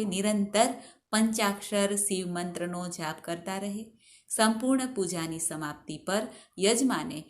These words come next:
બીજા બ્રાહ્મણોને અન્ન, વસ્ત્ર વગેરે આપીને સંતુષ્ટ કરવાના. ક્યારેક ક્યારેક અસાવધાનીથી ખોટું પરિણામ પણ મળે છે. આ દ્રષ્ટિએ અભિમાનથી તથા કથા સાંભળતા સાંભળતા કશું ખાવું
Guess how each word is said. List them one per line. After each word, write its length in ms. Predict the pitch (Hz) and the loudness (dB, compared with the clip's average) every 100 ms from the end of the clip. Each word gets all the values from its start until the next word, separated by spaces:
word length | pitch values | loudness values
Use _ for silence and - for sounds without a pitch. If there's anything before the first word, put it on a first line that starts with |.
| - _ | -20 _
બીજા 340 | 196 208 208 165 | 0 2 2 0
બ્રાહ્મણોને 680 | 160 156 156 151 151 156 208 214 - | -2 -6 -6 -6 -6 -4 -4 -4 -4
અન્ન, 280 | 196 220 220 214 | 0 2 2 0
વસ્ત્ર 440 | 208 170 175 - 185 190 190 | -2 -4 -4 -6 -8 -8 -10
વગેરે 420 | 156 156 160 160 - 156 | -10 -8 -6 -8 -8 -8
આપીને 480 | 156 - 160 170 208 220 | -8 -6 -6 -2 -2 -2
સંતુષ્ટ 560 | - 160 151 175 170 202 | -4 -6 -6 -8 -8 -6
કરવાના. 560 | 196 196 202 202 214 220 _ _ _ _ - | -4 -4 -4 -6 -8 -12 _ _ _ _ 2
ક્યારેક 380 | 220 220 220 220 | 6 6 4 4
ક્યારેક 400 | 196 190 196 202 - - _ - | 2 4 2 -2 -12 -20 _ -4
અસાવધાનીથી 1120 | 220 247 - 208 202 202 185 185 175 - 190 190 | 2 4 4 6 4 2 -4 -6 -8 -6 -6 -6
ખોટું 420 | - 170 170 175 170 | -4 -4 -2 -2 -2
પરિણામ 500 | 160 160 160 165 175 | -4 -4 -4 -4 -2
પણ 220 | 190 202 | -2 0
મળે 220 | 208 220 226 | 0 0 -4
છે. 200 | - 226 - - - - | -10 -12 -18 -20 -20 0
આ 160 | 175 185 | 2 2
દ્રષ્ટિએ 600 | 160 165 - 165 170 226 - | 0 -4 -4 -6 -2 -2 -2
અભિમાનથી 880 | 175 180 165 151 151 156 - 214 214 - - - | -6 -4 -6 -6 -6 -8 -6 -4 -4 -8 -4 0
તથા 340 | 240 226 220 220 | 2 2 0 0
કથા 400 | 180 180 185 185 | -4 -4 -2 -2
સાંભળતા 640 | 175 160 160 165 - 160 | 0 -2 -4 -6 -4 -4
સાંભળતા 640 | 165 160 147 156 165 156 160 | -2 -4 -6 -8 -8 -6 -6
કશું 380 | 170 170 196 | -2 0 0
ખાવું 440 | 196 - 156 180 | -4 -2 0 0